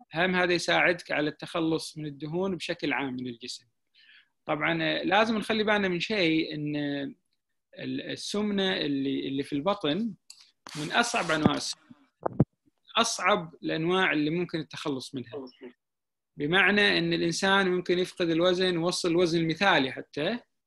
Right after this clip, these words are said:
ولكن ال-، آه، الشحوم اللي في البطن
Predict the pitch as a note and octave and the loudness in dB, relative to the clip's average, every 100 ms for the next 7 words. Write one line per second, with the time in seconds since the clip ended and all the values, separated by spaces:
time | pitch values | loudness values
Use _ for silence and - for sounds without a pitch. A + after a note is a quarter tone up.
0 | _ _ _ - F#3 C#3+ D#3 F3 F3+ - | _ _ _ -16 -6 -2 0 2 0 -2
1 | F3+ E3+ E3 D#3+ D#3 D3 D3 D3+ - E3 | -2 0 0 0 0 -2 -4 -4 -4 -4
2 | D#3+ A3 F#3 E3+ D3+ E3+ G3 G3 G#3 B3+ | -2 0 2 2 0 0 0 0 2 4
3 | C#4 | 2